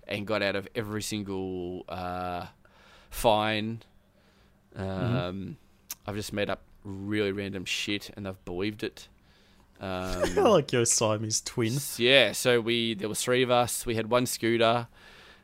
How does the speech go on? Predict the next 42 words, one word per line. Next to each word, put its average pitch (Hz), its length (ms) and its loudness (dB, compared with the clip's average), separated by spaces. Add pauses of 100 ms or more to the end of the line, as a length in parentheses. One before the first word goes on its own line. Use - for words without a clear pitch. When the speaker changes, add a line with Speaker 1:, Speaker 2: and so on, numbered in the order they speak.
(140)
Speaker 1:
Um, 113 840 2
we 127 100 2
couldn't 156 240 0
fit - 200 0
three 139 240 2
people 131 340 2
in 127 80 0
the, - 120 -4 (140)
the 117 80 -8
scooter. 175 640 2
It 117 100 -2
wouldn't 123 220 0
let 139 140 0
you, - 120 -6
so 113 460 2
I 120 100 4
picked - 320 6
up 127 160 4
one 127 160 -2
of 117 60 -6
the 117 80 0
boys 156 600 -2 (520)
by - 160 -2 (260)
piggybacking 143 600 0
him 156 280 -4 (400)
and 120 140 4
then 117 80 2
hopped - 280 0
on 156 160 6
the 165 60 4
scooter 139 360 2
with 123 160 -2
him. 139 280 -2 (560)
So 110 220 -2
he 127 120 0
was 123 200 -2
just 117 180 -10
kind 123 160 -4
of - 160 -10
connected 123 360 -6
to 127 140 0
me 123 300 -2